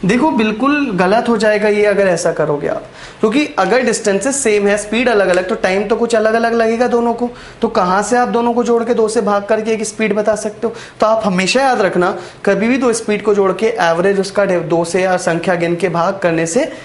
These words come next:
नहीं आएगा। जब तक कि समय, अगर देखो स्पीड बराबर है, डिस्टेंस बराबर है, तब बात अलग हो जाती है।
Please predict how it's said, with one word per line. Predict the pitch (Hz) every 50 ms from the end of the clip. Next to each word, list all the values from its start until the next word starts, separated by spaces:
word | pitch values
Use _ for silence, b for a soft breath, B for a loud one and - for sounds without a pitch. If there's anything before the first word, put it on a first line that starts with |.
| B B B -
नहीं | 180 170 165 160 165 180 185 180 170
आएगा। | 151 143 139 131 147 143 B B B B -
जब | 175 139 135 180 208 220 214 247 -
तक | - 196 - - -
कि | - - 196 202 226 247 247 B B B B B B
समय, | - - - 175 165 170 190 202 214
अगर | 214 - 196 196 220 220
देखो | 202 214 202 196 180
स्पीड | 180 180 - 208 220 214 190
बराबर | 208 214 208 202 202 190 208 202
है, | 196 202 196 196 196 196
डिस्टेंस | 190 185 185 - 196 196 196 202
बराबर | 202 196 185 185 196 190
है, | 190
तब | 180 190 180
बात | 170 175 175 170 175 175
अलग | 156 151
हो | 151 156
जाती | 151 143 143 147
है। | 147